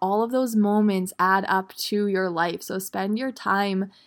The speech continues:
doing what you want to do and loving what you do. And you can celebrate, and you can start right now. Even if you're listening to that and you're like, "Oh, but I can't 'cause I have to do this and I have to do that." It's like, "Okay, well, can you bring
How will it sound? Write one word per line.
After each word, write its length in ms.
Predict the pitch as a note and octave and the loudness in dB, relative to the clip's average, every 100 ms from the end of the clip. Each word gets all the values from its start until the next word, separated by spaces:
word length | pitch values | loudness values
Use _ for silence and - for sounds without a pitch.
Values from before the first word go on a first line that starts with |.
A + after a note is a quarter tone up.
| _ _ _ _ _ _ _ _ _ - | _ _ _ _ _ _ _ _ _ 0
doing 260 | F#3+ A#3 B3+ | 4 6 6
what 160 | A#3+ | 2
you 120 | A3 | 2
want 160 | G#3+ G#3 | 2 4
to 100 | G3+ | 4
do 340 | G3 G#3+ G3+ F#3+ | 4 6 6 4
and 340 | F#3+ F#3+ F#3 | 2 0 2
loving 320 | F3+ F#3+ A3 | 2 4 4
what 180 | G#3+ G3+ | 4 2
you 180 | F#3+ F#3+ | 0 0
do. 280 | F#3 F3+ F3 | 2 2 2
And 260 | F#3 F#3 | -2 0
you 120 | F#3 G3+ | 0 0
can 220 | B3 A#3 | 0 -2
celebrate, 600 | - G#3 G#3 A#3+ A3 G#3 | -2 2 4 4 2 2
and 100 | G3+ | 2
you 80 | G#3 | 0
can 160 | C4 | 0
start 400 | B3+ - G#3 G#3+ | -2 -2 0 0
right 240 | - G3 - | 2 -2 -2
now. 280 | G3+ G#3 G3 | 0 0 2
Even 260 | G#3 A3 | 0 0
if 160 | A#3 A#3+ | -2 -2
you're 100 | A#3+ | 0
listening 300 | G#3 G#3 A3 | 0 -2 -4
to 60 | |
that 120 | A3 G3+ | 0 -2
and 100 | G3+ | -2
you're 120 | G3 | -2
like, 180 | F#3+ F#3+ | -2 -2
"Oh, 200 | A3+ A#3 | -2 0
but 100 | G#3 | 0
I 100 | G3 | 0
can't 440 | F#3+ A#3 A3 G#3+ | -2 0 0 0
'cause 100 | G#3 | -4
I 60 | F#3+ | -4
have 220 | F#3 F#3+ | 2 0
to 80 | G#3 | 0
do 120 | G#3 | 0
this 160 | G#3 G3+ | 0 0
and 80 | |
I 40 | G3 | -4
have 200 | G3 F#3+ | -2 -2
to 80 | G3 | -4
do 40 | |
that." 220 | G3 F#3+ | -2 -2
It's 100 | F#3+ | -2
like, 120 | G3+ G#3+ | -8 -8
"Okay, 200 | - G#3+ | -2 0
well, 100 | G#3 | 0
can 240 | - G#3+ | 0 0
you 120 | A#3 | 0
bring 460 | A#3 G3+ G#3 A3 | -2 0 2 2